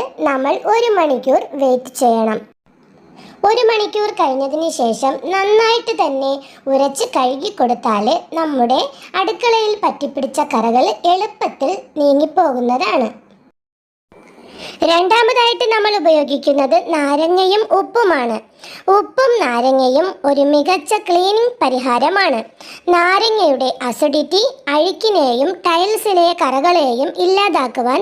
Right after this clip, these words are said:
സഹായിക്കുന്നു. അതേസമയം ഉപ്പ് ഒരു മികച്ച സ്ക്രബ്ബറായിട്ട്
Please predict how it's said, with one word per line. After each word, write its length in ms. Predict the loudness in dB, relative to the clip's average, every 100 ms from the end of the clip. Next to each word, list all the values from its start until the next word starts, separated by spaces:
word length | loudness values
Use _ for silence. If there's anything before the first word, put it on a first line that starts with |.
| 0
സഹായിക്കുന്നു. 680 | 0 2 2 2 0 0 -2 -6 -16 -20 -18 -10 -4
അതേസമയം 640 | -2 0 0 0 -2 -2 -2 0 -2
ഉപ്പ് 300 | 0 0 0 2 2
ഒരു 140 | 2 2
മികച്ച 340 | 2 2 0 -2
സ്ക്രബ്ബറായിട്ട് 920 | 0 0 0 0 0 0 0 -2 -2